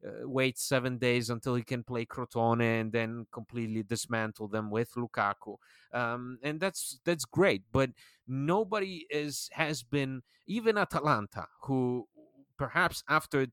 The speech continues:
Sarri's Napoli were the prettiest team to watch, they also, um,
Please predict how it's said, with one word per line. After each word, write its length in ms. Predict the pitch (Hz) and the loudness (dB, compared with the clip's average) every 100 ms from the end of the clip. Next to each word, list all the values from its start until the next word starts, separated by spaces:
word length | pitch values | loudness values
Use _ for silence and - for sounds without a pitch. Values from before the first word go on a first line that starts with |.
| - | -6
Sarri's 500 | - 135 131 131 110 | 2 2 2 0 -2
Napoli 440 | 123 127 123 113 | 0 0 -2 -2
were 240 | 113 117 113 | 2 2 2
the 100 | 110 | -2
prettiest 540 | - 123 113 110 - | -2 0 0 -4 -6
team 180 | 117 107 | -10 -12
to 80 | - | -8
watch, 440 | 107 120 117 - - _ _ _ _ - | -2 0 -2 -8 -18 _ _ _ _ -6
they 160 | 127 | -4
also, 640 | 131 156 160 - 139 117 - | 0 0 0 0 2 2 0
um, 480 | 113 107 104 104 104 | 0 0 0 -4 -10